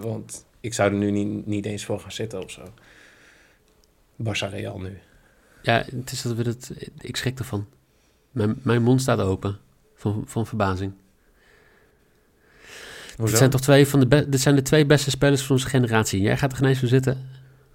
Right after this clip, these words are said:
Speaker 1: Nee, je luistert niet. Als Barça en Real tegen elkaar zouden
Speaker 2: Oh,
Speaker 1: spelen nu, zou ik er
Speaker 2: ik
Speaker 1: niet voor
Speaker 2: wou,
Speaker 1: gaan
Speaker 2: nee,
Speaker 1: zitten.
Speaker 2: oké,
Speaker 1: Ik ga hier
Speaker 2: sorry.
Speaker 1: vanavond voor zitten.
Speaker 2: Oké, nee, dan is het goed. Wat, wat ga jij inzetten? Want daar ben ik ook wel benieuwd naar. Jij,
Speaker 1: Ja.
Speaker 2: jij hebt, jij bent natuurlijk
Speaker 1: Nou.
Speaker 2: een Messi-fanboy, dus, eh,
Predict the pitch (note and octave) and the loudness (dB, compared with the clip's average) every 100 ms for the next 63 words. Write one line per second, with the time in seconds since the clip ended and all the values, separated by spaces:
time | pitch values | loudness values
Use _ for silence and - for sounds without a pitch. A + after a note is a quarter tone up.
0 | _ _ _ _ _ - A#2 B2 B2 B2 | _ _ _ _ _ -2 4 6 6 4
1 | A#2 G2 F#2 - A2 A#2 A2 G2+ G#2+ A2 | 4 -4 -8 -8 -6 -2 0 4 4 2
2 | G#2 G2+ G2+ G2+ F2 - G2 G2 F2+ F#2 | 0 2 4 4 0 -8 -10 -8 -8 -6
3 | F#2 F2+ G#2+ A#2+ A#2 G2 F#2+ G2+ G2+ G2 | -6 0 6 6 6 2 0 2 4 2
4 | G2 A2 A#2 B2 G#2+ - C3 C3 A2 A2 | 2 2 2 0 -2 -2 0 4 6 6
5 | B2+ B2+ G#2 G2 - G#2+ A#2+ A#2 A#2 - | 6 4 2 2 -4 0 0 0 -6 -12
6 | B2+ A2 F2+ F#2 - B2 C3 C3 B2+ B2 | -8 -4 -4 -6 -6 -2 2 2 0 -2
7 | - A#2 - C#3+ C#3 D3 - C#3+ C3 G#2+ | -2 -6 0 0 2 -2 4 6 6 4
8 | F#2+ F#2 - F#2+ A2 A2+ A2 F#2+ F2+ F#2 | 0 -4 -4 -6 -2 -2 -2 -4 -4 -4
9 | - F#2 G2 _ - - - A2 G#2+ A2+ | -4 -8 -10 _ -20 -12 4 8 8 8
10 | A#2+ C3+ C3 A#2+ A#2 C3+ B2 G#2+ A#2 G#2 | 6 6 4 2 4 6 6 6 6 6
11 | A2+ B2+ C3 C3+ B2+ C3 D3 B2+ A#2+ - | 4 2 2 4 6 4 2 0 -4 -2
12 | A#2 A2 | 0 0